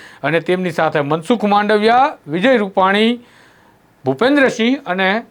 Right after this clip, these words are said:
રત્નાકર, કે જેઓ ગુજરાત ભારતીય જનતા પાર્ટીના પ્રભારી છે. તેમને ટ્વીટ કરતા લખ્યું છે, "આ ચૂંટણી દેશ કોના ભરોસે મૂકવો છે તે નક્કી કરવા માટેની છે. આપણે મત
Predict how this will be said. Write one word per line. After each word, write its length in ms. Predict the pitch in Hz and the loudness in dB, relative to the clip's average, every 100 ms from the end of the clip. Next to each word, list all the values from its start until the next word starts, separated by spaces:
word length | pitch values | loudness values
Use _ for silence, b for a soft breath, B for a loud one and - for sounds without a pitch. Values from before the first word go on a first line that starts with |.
| _ _ - | _ _ -4
રત્નાકર, 560 | 165 165 196 175 123 104 - | -4 -2 -2 -2 -4 -14 -14
કે 100 | 143 | -6
જેઓ 380 | 147 170 156 185 - _ _ | -2 0 -2 -6 -14 _ _
ગુજરાત 440 | 147 160 170 180 170 | -8 -2 2 0 0
ભારતીય 320 | 151 156 170 | -2 -4 -8
જનતા 280 | 151 151 156 | -8 -6 -6
પાર્ટીના 500 | 151 147 147 151 165 | -4 -4 -6 -6 -6
પ્રભારી 600 | 165 135 135 139 135 131 | -8 -6 -2 0 -2 -6
છે. 400 | 170 156 - b b b b | -4 -4 -8 b b b b
તેમને 220 | 160 185 | -4 -4
ટ્વીટ 380 | 180 208 220 202 | -4 -4 -4 -4
કરતા 360 | - 190 190 165 | -4 -4 -2 -2
લખ્યું 460 | 127 135 - 262 | -2 -4 0 0
છે, 280 | 208 185 254 B B 165 | 2 2 0 B B -2
"આ 120 | 160 | -2
ચૂંટણી 460 | 160 175 175 202 | -2 -6 -4 -2
દેશ 360 | 214 165 185 180 - | -2 -2 -2 -4 -10
કોના 360 | 170 180 196 | -6 -2 0
ભરોસે 460 | 151 165 165 - 156 | 0 0 0 -2 -4
મૂકવો 480 | 156 226 - 226 196 | -2 -4 0 0 0
છે 240 | - 185 | 0 -2
તે 420 | 208 - _ 180 | -4 -16 _ -2
નક્કી 440 | 139 139 185 262 202 | -2 -4 -2 0 2
કરવા 300 | 196 185 165 | 2 2 2
માટેની 380 | 147 139 123 | 0 -4 -8
છે. 340 | 113 110 90 _ B B B - | -12 -16 -20 _ B B B -2
આપણે 260 | 156 165 | 0 0
મત 320 | 160 180 214 | 0 0 -2